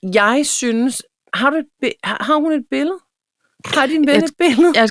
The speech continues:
Speaker 2: kan lige spørge hende rigtig hurtigt.
Speaker 1: <laughs>
Speaker 2: Prøv at høre. Det var sådan, at, at hun fik et sug i maven i dag, sagde hun, da hun
Speaker 1: Hvis
Speaker 2: så dem.
Speaker 1: hvis hun fik et sug i maven,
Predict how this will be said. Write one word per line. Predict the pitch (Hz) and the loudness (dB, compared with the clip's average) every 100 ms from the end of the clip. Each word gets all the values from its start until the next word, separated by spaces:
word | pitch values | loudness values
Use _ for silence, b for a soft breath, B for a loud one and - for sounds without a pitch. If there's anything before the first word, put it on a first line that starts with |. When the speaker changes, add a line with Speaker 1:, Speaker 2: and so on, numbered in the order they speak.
| - | 0
Speaker 2:
kan | 240 | 2
lige | 294 | 2
spørge | 302 247 262 | 2 2 4
hende | 302 285 | 2 2
rigtig | 269 320 | 2 2
hurtigt. | 294 269 254 330 - - _ - 247 269 294 240 | 2 4 4 2 -2 -10 _ -2 0 2 0 -2
Speaker 1:
<laughs> | - - _ 214 - - | -8 -16 _ -20 -20 -4
Speaker 2:
Prøv | - 302 | 2 4
at | |
høre. | 294 285 - - - _ _ - | 6 6 2 -6 -20 _ _ 0
Det | 277 254 | 2 4
var | 254 | 2
sådan, | 302 320 285 247 262 - - | 2 2 2 2 0 -2 -2
at, | 254 226 - _ | -2 -2 -12 _
at | 233 240 | -4 0
hun | 269 254 | 2 2
fik | - 262 320 | 2 0 0
et | - | 2
sug | - 311 302 | 2 2 4
i | |
maven | 294 240 240 302 | 4 4 4 2
i | |
dag, | 302 277 - | 2 0 0
sagde | 269 269 | 0 0
hun, | 302 302 - | -2 -6 -4
da | 285 | 0
hun | 262 | 2
Speaker 1:
Hvis | 254 | 4
Speaker 2:
så | 254 - 330 | 2 0 -2
dem. | 359 _ _ 190 | -6 _ _ -2
Speaker 1:
hvis | 226 - - | 0 2 2
hun | 311 220 | 2 2
fik | - 277 294 320 | 0 0 2 0
et | - | -2
sug | - 294 240 | -2 0 0
i | 254 | 0
maven, | 220 160 151 151 | 2 2 0 -4